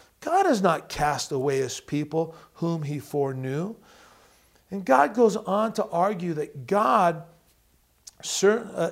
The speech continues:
certainly is not done with Israel. There is a blinding in part that has occurred, but when the fullness of the Gentiles come in, when the last Gentile is saved, then God will begin to deal with the nation of Israel again.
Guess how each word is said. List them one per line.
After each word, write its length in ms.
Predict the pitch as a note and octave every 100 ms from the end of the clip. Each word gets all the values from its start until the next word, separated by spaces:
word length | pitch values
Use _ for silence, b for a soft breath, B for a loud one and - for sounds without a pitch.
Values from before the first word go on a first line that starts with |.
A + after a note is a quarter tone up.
| -
certainly 540 | - - G#3+ A#3 D#3+
is 160 | C#3 C3
not 520 | D3 D#3+ G3+ - D3
done 340 | C#3+ B2+ A#2 -
with 340 | - C3+ - -
Israel. 540 | C#3+ B2+ B2+ A#2+ A#2+ B B B _
There 160 | G3 G#3+
is 260 | B3+ C#4
a 80 | C#4+
blinding 800 | F#3 F3 G3 G3+ A#3 A#3+ A3+ G#3
in 300 | F#3+ G3+ F#3
part 500 | - F3 F#3 F#3 -
that 180 | D#3 -
has 500 | - E3+ A#3 C4 F#3+
occurred, 600 | - - C3 B2+ B2+ B B B -
but 140 | G3+
when 180 | G#3 G3+
the 80 | F3
fullness 580 | - - A#3 C#4 C#4 C4+
of 100 | B3+
the 80 |
Gentiles 540 | F3+ A3 B3 G#3+ F#3+ F3
come 220 | E3 E3+
in, 100 | E3+
when 140 | D#3+
the 100 | C#3+
last 500 | C#3+ D#3+ F#3 A#3 A3+ E3+ C#3
Gentile 680 | F#3+ A3+ B3+ G3+ G#3 G#3+
is 100 | G3
saved, 640 | - A3 A#3 F#3 D#3+ D#3 - B B B B -
then 280 | G3+ G#3 F3+ B B C#3+
God 260 | G3 A3+
will 140 | A#3+ F3
begin 600 | D#3+ B2 - G3+ B3 B3
to 120 | G3
deal 460 | C3+ A#2 G3 B3+ B3+
with 200 | G#3+ F3+
the 80 |
nation 420 | D#3+ E3+ F3 F#3 F#3+
of 100 | E3
Israel 480 | F3+ A3+ G#3+ B3
again. 320 | F#3+ D3+ D#3